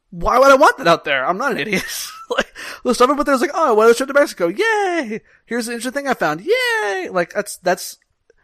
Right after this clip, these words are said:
as I'm curating my, my Facebook existence, and I don't think I'm putting on a persona or anything, but, like,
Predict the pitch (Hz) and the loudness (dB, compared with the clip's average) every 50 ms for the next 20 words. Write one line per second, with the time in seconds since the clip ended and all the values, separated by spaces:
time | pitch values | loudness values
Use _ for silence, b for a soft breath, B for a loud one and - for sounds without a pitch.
0 | _ _ _ _ _ - 202 208 202 - - - 190 196 214 226 240 240 240 - | _ _ _ _ _ 0 2 2 2 0 -4 -8 -6 -2 -2 0 -2 -2 -6 -8
1 | - - 196 196 190 185 180 180 170 165 165 165 160 160 156 - - 156 147 139 | -6 -2 0 0 2 0 0 -4 -2 -2 0 0 0 -2 -6 -10 -14 -10 -8 -8
2 | 135 _ _ - 160 156 156 - 185 165 160 170 165 - 156 139 127 - - 143 | -10 _ _ -8 -8 -8 -6 -6 -8 -6 -6 -8 -8 -8 -10 -10 -10 -10 -14 -14
3 | 147 160 - - 175 160 151 175 185 180 185 165 165 151 - 160 156 147 147 135 | -14 -14 -12 -6 -6 -2 -2 -2 -4 -4 -6 -8 -6 -6 -6 -6 -6 -6 -8 -12
4 | - 139 - - 139 139 139 131 123 120 120 120 117 _ 117 120 139 143 147 135 | -12 -12 -12 -8 -8 -8 -8 -8 -10 -12 -14 -16 -20 _ -20 -18 -14 -10 -8 -6
5 | 135 139 - - | -6 -8 -8 -12